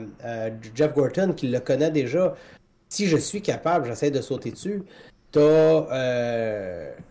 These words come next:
tu sais, puis, puis il y a des noms intéressants. T'as, euh, Dylan Larkin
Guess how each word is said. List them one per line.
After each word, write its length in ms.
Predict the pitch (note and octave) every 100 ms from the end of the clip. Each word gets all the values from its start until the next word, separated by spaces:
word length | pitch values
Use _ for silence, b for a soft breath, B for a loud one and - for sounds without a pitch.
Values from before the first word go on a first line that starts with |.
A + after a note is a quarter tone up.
| _ _ -
tu 80 | C4
sais, 60 |
puis, 260 | F#3+ D3 A#2+
puis 60 | -
il 20 |
y 20 |
a 40 | C3+
des 120 | C3+
noms 160 | D#3 E3+
intéressants. 520 | D#3+ C#3+ C#3 G#3 G3+
T'as, 340 | F3 E3 E3+ E3+ B B _ -
euh, 140 | A#2+ A#2
Dylan 460 | A#2 D3+ D#3+ D#3
Larkin 640 | D#3 F#3+ F#3+ - D3 A#2+